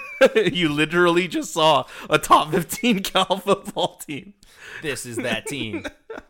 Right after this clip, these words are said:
Speaker 2: It might not look like, like it now, but we were in the top fifteen.
Speaker 1: We were. We were. I mean, do you have a realistic answer to that?
Speaker 2: Yeah, I know. That's kind of the, the fun answer.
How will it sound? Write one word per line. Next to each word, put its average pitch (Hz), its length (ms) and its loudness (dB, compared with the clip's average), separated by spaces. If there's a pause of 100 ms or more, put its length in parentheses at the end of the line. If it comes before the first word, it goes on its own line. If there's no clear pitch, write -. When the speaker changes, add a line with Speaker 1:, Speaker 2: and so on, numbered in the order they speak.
(200)
Speaker 2:
It 113 80 -10
might 151 180 -2
not 180 160 2
look 190 180 0
like, 147 300 0
like 127 240 -6
it 127 80 -6
now, 135 380 -4 (180)
but 110 220 -8 (160)
we 123 280 -10
were 135 380 -6
in 113 140 -12
the 107 60 -16
top 110 240 -12
fifteen. 107 420 -20
Speaker 1:
We 143 120 -16
were. 139 360 -10 (180)
We 143 140 -18
were. 120 260 -12 (920)
I 143 60 -14
mean, 147 240 -6 (500)
do 135 120 -10
you 147 60 -2
have 151 80 -4
a 139 60 -2
realistic 117 520 -6
answer 147 240 -8
to 156 120 -10
that? 170 220 -6 (1040)
Speaker 2:
Yeah, 87 300 -16
I 80 120 -18
know. 82 180 -18
That's 90 180 -20
kind 87 220 -20
of 82 80 -20
the, 87 180 -20 (240)
the 104 100 -20
fun 101 280 -18
answer. 101 400 -20